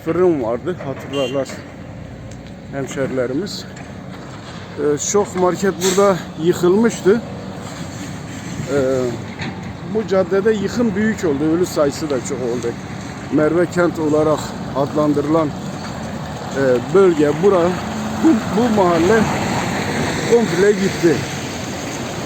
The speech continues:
Şimdi ayakta gördüğünüz yapıların çoğu da ağır hasarlı, yıkılacak binalar. Ya bir kent bu kadar harap olur mu?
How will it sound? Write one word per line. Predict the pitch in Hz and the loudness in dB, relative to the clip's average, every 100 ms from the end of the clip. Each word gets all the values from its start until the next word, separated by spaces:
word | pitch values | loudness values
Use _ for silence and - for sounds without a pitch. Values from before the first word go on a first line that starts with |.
| - - - - - | -6 -6 -6 -4 0
Şimdi | 233 226 | 2 4
ayakta | 208 226 220 254 247 | 4 4 4 4 4
gördüğünüz | 226 220 214 233 247 - - - - - 190 | 6 6 6 6 4 2 -2 -4 -4 0 4
yapıların | 214 220 214 233 240 226 254 | 4 4 4 6 4 4 4
çoğu | 254 196 | 4 6
da | 165 208 - - - - - - - - - - - - - - - | 4 2 0 -6 -8 -8 -6 -6 -8 -8 -8 -8 -8 -8 -8 -8 0
ağır | 196 247 240 | 4 6 4
hasarlı, | 180 175 175 165 208 220 190 190 | 4 4 2 4 2 2 -2 0
yıkılacak | 202 202 202 190 208 180 - - - - 392 - 147 | 2 4 4 6 2 0 -4 -8 -8 -6 -6 -2 2
binalar. | 233 - 160 196 - - - - - - - - - 180 | 4 4 4 2 0 -6 -8 -8 -8 -8 -8 -8 -2 4
Ya | 208 170 175 | 4 2 0
bir | 233 - | 0 2
kent | 226 226 - - - - - 214 | 2 2 0 -4 -6 -6 -2 0
bu | 220 | 2
kadar | 220 214 226 | 4 4 4
harap | 202 208 226 214 | 4 4 4 6
olur | 220 233 | 4 4
mu? | 165 | 2